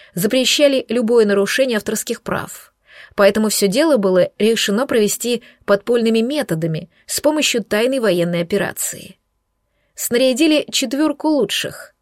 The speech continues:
во главе с Гиллемом Натисом. Вот только Харат быстро раскусил планы противника,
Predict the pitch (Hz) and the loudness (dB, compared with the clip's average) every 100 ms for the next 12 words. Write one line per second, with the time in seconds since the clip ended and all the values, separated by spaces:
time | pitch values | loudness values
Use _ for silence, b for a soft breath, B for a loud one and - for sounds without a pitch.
0 | _ _ - 196 202 196 190 180 214 196 | _ _ -2 0 2 4 4 4 -2 0
1 | 180 175 185 214 269 285 - - - - | 2 2 2 -2 -4 -6 -6 -8 -8 -10
2 | 147 _ _ _ _ B B B 220 - | -16 _ _ _ _ B B B 2 2
3 | 311 302 277 - 294 330 208 220 277 - | 2 0 -2 0 2 2 0 -2 -2 0
4 | 247 233 233 254 - 254 233 330 262 196 | 0 0 -2 -4 0 -2 -2 -2 -2 0
5 | 202 170 165 165 - - | -2 -2 -4 -6 -8 -14